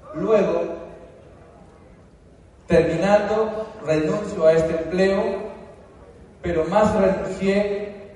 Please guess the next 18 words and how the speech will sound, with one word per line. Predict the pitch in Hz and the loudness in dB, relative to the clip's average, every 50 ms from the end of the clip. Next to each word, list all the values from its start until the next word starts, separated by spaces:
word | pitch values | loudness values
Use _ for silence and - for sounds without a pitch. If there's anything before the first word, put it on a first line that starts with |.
| - | -10
porque | 165 160 160 160 156 151 | -8 -6 -4 -2 -2 -2
no | 160 185 185 | -2 -4 -4
soportaba | 175 185 185 170 160 156 151 147 151 - 170 175 170 151 147 - - 139 - - - - - - | -6 -6 -8 -8 -8 -8 -8 -8 -6 -2 2 4 4 4 4 2 2 0 -2 -4 -8 -10 -10 -6
esa | 143 147 147 151 156 | -4 -4 -2 -2 -2
vida | 147 147 151 147 156 151 147 | -2 -4 -2 -2 0 0 0
de | 143 135 139 | 0 -2 -4
empleado. | 139 123 113 120 131 131 127 - - - - - - - - - - - - - - - - - - - - - - - - - - - - - - - - | -6 -6 -4 -4 -2 0 0 0 -2 -2 -6 -8 -10 -14 -16 -18 -20 -20 -20 -20 -20 -20 -20 -20 -20 -20 -20 -20 -20 -18 -16 -16 -16 -18 -20 -20 -20 -14 -8
Tuve | 214 220 214 196 | -4 0 0 0
un | 185 185 185 190 185 - | 0 0 -2 -4 -4 -4
jefe | - 202 196 196 196 202 202 202 196 196 - - - - | -2 0 2 2 2 0 0 0 -2 -2 -2 -4 -6 -8
mucho | 240 - - 208 | -8 -8 -8 -6
mayor | 175 165 160 165 180 175 170 | -4 -4 -4 -2 -4 -4 -4
que | 160 165 156 151 | -6 -6 -4 -4
yo, | 160 170 165 156 | -4 -6 -6 -4
que | 170 | -2
era | 160 160 160 165 | 0 2 2 0
mi | 160 | -2
supervisor, | - - - - 143 139 135 131 131 - - - 170 170 175 - - - | -6 -8 -8 -8 -8 -8 -6 -8 -10 -10 -10 -8 -8 -6 -6 -8 -10 -12